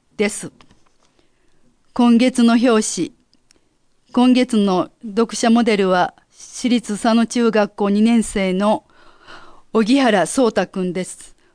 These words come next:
今回、泉佐野駅前商店街にオープンした泉佐野まちどころで、地域ポイントカードの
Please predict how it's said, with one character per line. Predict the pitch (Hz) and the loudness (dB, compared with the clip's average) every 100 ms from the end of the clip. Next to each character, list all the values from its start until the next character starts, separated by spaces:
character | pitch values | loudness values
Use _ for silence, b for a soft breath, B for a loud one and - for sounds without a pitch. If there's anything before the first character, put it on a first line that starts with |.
| _ | _
今 | - 240 233 | -2 2 2
回、 | 214 185 165 | 2 0 -2
泉 | - 208 233 233 | -4 -2 2 2
佐 | - 220 | 2 0
野 | 208 208 - | 2 0 -4
駅 | 208 226 | -4 0
前 | 214 214 | 2 2
商 | 214 233 220 | 0 0 0
店 | 220 214 | 0 0
街 | 190 175 | 0 0
に | 190 185 | -2 -2
オ | 208 214 | -2 -2
ー | |
プ | 214 | -2
ン | 190 | -2
し | 185 | -2
た | - 190 165 b b b _ | -4 -2 -2 b b b _
泉 | 208 202 220 214 | -6 0 2 2
佐 | 226 | 2
野 | 208 175 | 0 2
ま | 196 | 0
ち | - | -2
ど | 202 214 | -2 -2
こ | 190 | 0
ろ | 175 | -2
で、 | 175 170 - b b | -2 -4 -6 b b
地 | - 240 | -4 -2
域 | 233 220 | 0 -2
ポ | 220 226 | 0 0
イ | |
ン | 220 | 2
ト | 214 | 0
カ | 214 226 | 0 0
ー | 196 | 2
ド | 175 | 0
の | 185 190 | 0 -2